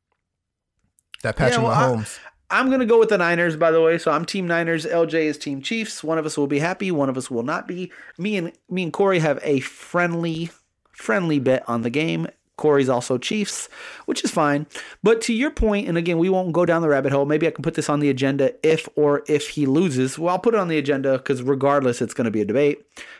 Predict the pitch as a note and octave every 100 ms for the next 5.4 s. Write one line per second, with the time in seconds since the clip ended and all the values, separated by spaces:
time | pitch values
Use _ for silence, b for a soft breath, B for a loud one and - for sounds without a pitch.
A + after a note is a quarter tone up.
0 | _ G3+ G3+ F3 E3 F3+ F3 E3+ - B
1 | B - F#3 G#3+ F#3+ G3+ F#3+ F#3 D#3+ C#3+
2 | D#3+ D3+ C3+ D3 D3+ D3+ C3 C#3 C3+ D3
3 | D#3 C#3+ D#3+ C3+ C3+ C3+ C3+ C#3 D3+ D#3+
4 | D3+ C3 A#2+ C#3+ C3+ C#3 - C3 C#3 -
5 | C#3+ G3 C4